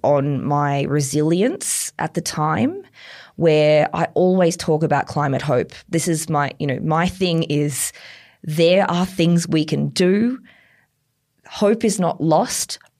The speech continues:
but we need to double down. We need to pull every lever. We need to do everything we can in order to get to a net zero twenty fifty and, and do it, that in a prosperous way. It was really hard, though.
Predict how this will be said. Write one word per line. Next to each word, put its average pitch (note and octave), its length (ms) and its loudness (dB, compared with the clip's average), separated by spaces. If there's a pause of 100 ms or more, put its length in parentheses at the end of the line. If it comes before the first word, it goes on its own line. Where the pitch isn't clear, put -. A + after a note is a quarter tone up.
but F3 200 2
we D#3+ 220 0
need E3+ 220 -2
to F3+ 80 0
double D#3 340 0
down. D3+ 480 -2
We D3 80 0
need C#3 160 -2
to D3+ 40 -4
pull D3+ 260 -2
every C#3+ 260 -2
lever. D#3 680 2
We D3 140 -2
need C3+ 200 -2
to D3 80 -4
do C#3+ 460 0 (380)
everything E3+ 560 2
we D#3 120 0
can D#3 520 0
in D#3+ 160 0
order D3+ 260 2
to D3 640 0 (480)
get - 220 0
to D#3+ 140 2
a D3 40 2
net D3+ 220 -2
zero D3+ 340 2
twenty D3+ 340 -2
fifty C#3 680 -2
and, - 420 -2 (140)
and C#3+ 160 -2
do C#3+ 140 2
it, C3+ 260 -2
that C3 160 2
in B2+ 120 0
a B2+ 60 -2
prosperous C3+ 540 -2
way. C3+ 320 -2 (840)
It E3+ 120 0
was E3 160 2
really D#3+ 540 2
hard, B2 480 0
though. A#2+ 460 0